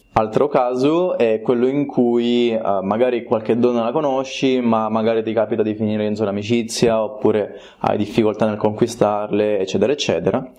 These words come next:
Quindi il problema sta nel lato conquista, e in questo caso consiglio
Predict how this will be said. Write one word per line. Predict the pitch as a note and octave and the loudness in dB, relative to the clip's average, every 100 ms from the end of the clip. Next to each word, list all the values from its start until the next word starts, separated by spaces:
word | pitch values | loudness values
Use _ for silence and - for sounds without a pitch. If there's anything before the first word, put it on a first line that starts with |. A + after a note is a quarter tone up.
| - - - - | -20 -20 -8 0
Quindi | B2 G#2+ | 2 2
il | A2 | 2
problema | C3 A#2 A#2+ A2 - | 2 2 2 0 -4
sta | - - A#2+ A2+ - | -6 0 0 0 0
nel | A2 G#2 G2+ F#2+ F#2+ | 0 2 0 0 2
lato | A2 A2 | 0 0
conquista, | G#2+ C#3 - G#2+ F2+ B2 D3 - - _ | 0 -2 0 -2 0 -2 -2 -6 -20 _
e | C3 - | -2 0
in | A#2+ | 0
questo | A#2 D#3 G#3 | 0 0 0
caso | F#3 A2 G#2 G#2+ A#2+ A#2+ | 2 0 0 0 0 0
consiglio | - C#3+ C#3 - A2 G2+ G#2 A2 | 0 -2 -2 0 0 2 0 -2